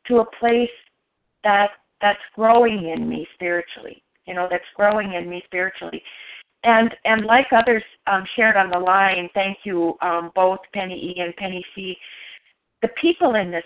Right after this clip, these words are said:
program have become my lifeline, have become my lifeline. And, and when I am in a place where I'm uncertain, you know, the automatic response in me now is making a phone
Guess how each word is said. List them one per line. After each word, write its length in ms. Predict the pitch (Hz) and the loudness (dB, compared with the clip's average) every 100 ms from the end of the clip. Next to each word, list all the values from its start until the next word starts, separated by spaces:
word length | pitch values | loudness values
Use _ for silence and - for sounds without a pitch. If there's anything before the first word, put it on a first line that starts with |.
| _ | _
program 720 | 226 262 277 175 - - - _ _ _ _ - | 0 2 2 -2 -8 -12 -18 _ _ _ _ -2
have 220 | 208 - | 2 2
become 380 | 185 - 208 185 | -2 -8 -8 -6
my 120 | 165 | -8
lifeline, 680 | 170 196 214 - - - - _ _ _ _ _ | -2 0 -2 -8 -18 -18 -20 _ _ _ _ _
have 200 | - 226 | -6 -6
become 320 | 214 - 269 | -6 -4 0
my 160 | 240 185 | 2 0
lifeline. 720 | 175 180 220 - - - - - - - - - | 0 0 -2 -6 -14 -12 -14 -20 -20 -20 -16 -2
And, 240 | 226 220 - _ - | 2 2 0 _ -6
and 220 | 220 214 | -4 2
when 180 | 247 302 | 2 4
I 140 | 392 | 4
am 380 | 254 190 180 180 - - - | 2 -2 -4 -10 -16 -14 -2
in 140 | 208 | -2
a 80 | 190 - | -2 -2
place 260 | 214 185 - | 0 0 -6
where 360 | - 180 170 - | -6 -2 -2 0
I'm 240 | 180 180 160 | -2 -2 -2
uncertain, 600 | 156 - 156 147 151 - - - - | -6 -6 -6 -6 -6 -10 -14 -20 -8
you 120 | 220 | -2
know, 240 | 208 202 - | 2 2 2
the 80 | 185 - | 0 2
automatic 600 | 240 302 339 233 220 226 - | 2 4 4 4 4 2 -2
response 540 | 185 - - 226 262 262 | -10 -8 -4 -2 -2 -2
in 200 | 190 165 | -6 -6
me 140 | 165 160 | -8 -6
now 440 | 151 135 135 - - | -4 -4 -4 -6 -8
is 100 | 175 | -12
making 380 | 185 185 - 151 | -10 -10 -10 -14
a 80 | 139 | -10
phone 240 | 165 165 | -6 -6